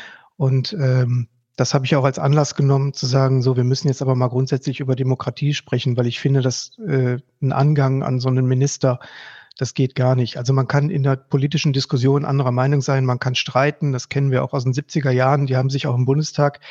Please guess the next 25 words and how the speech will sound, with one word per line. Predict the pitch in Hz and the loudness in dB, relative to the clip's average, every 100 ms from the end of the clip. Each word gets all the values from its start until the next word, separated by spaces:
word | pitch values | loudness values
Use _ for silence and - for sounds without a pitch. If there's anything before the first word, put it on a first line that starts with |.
| - - - - | -16 -14 -10 -4
wirklich | 143 131 | 0 0
Dinge | - 147 156 | 2 2 2
an | 139 | 2
den | |
Kopf | - - | 0 -2
geworfen, | - 127 135 135 139 147 | -2 0 0 0 -4 -4
ähm, | 139 131 127 127 _ - | -2 -2 -2 -6 _ -10
da | |
schmunzeln | 123 139 156 165 127 | -6 0 0 2 0
wir | 120 | 2
ja | 120 117 | 2 0
heute | 123 123 | -4 -4
drüber. | 123 123 139 - - - - - _ - | -2 0 -2 -4 -20 -20 -20 -20 _ -2
Aber | 147 143 | 2 2
w-, | - _ _ | -2 _ _
für | - 143 | -4 0
mich | 151 190 165 | 2 0 0
war | 147 | 0
es | 135 | 0
wirklich | 131 156 - 131 | -2 -2 -4 -2
wichtig, | 135 170 - 160 151 - _ _ _ _ | 0 0 0 -2 -2 -10 _ _ _ _
jetzt | 131 151 170 - - _ _ _ _ | 0 0 0 -10 -16 _ _ _ _
aktiv | - - - 175 202 | -8 -6 -2 0 -2
zu | - 190 160 | -2 -2 0
werden, | 170 175 170 175 | 0 2 0 -2